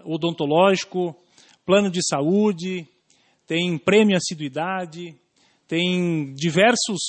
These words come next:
são mais de treze bene-, pacote de benefícios que a empresa oferece aí pro, pros nossos empregados.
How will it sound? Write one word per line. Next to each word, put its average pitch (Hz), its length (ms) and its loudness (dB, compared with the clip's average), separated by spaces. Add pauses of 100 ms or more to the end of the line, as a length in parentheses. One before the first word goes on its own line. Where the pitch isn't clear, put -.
(240)
são 185 120 -6
mais 196 320 -2
de 180 160 -8
treze 196 480 2
bene-, 175 280 0
pacote 190 540 0
de 170 160 -4
benefícios 185 880 -6 (300)
que 160 100 -6
a - 20 -2
empresa 180 540 2
oferece 165 640 2
aí 165 120 0
pro, 175 240 -4
pros 165 320 -2
nossos 170 300 -2
empregados. 165 680 -4